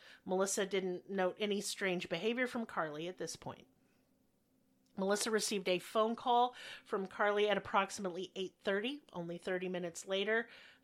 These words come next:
She was very upset, clearly distressed, and even scared. Now, there are several versions of this phone call floating around. Melissa has changed a few details here and there, but I will try to piece together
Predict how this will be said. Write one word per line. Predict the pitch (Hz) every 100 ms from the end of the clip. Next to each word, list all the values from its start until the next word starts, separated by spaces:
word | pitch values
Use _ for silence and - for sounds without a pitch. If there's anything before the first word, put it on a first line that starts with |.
| _
She | - -
was | 170 160
very | 208 208 202
upset, | 185 - - 220 220 - _
clearly | - - 214 208 208 202
distressed, | 185 185 - - 190 - -
and | 214
even | 175 165 160
scared. | - - 208 175 - - - _ - - - - -
Now, | 185 190
there | 196 202
are | 202
several | 196 233 220 220
versions | 196 208 202 226 208
of | 190
this | 185 185 -
phone | 226 208
call | 208 214 202
floating | 196 208 190 185 175
around. | 170 190 196 196 196 - -
Melissa | 196 185 196 214
has | 202 175
changed | - 220 190 185
a | 190
few | - 156
details | 151 190 - 185 160
here | - 170
and | 151 143 147
there, | 185 233 220 214 - -
but | -
I | 240
will | 302
try | 320 - 247
to | 240
piece | 247 202 -
together | - 170 151 143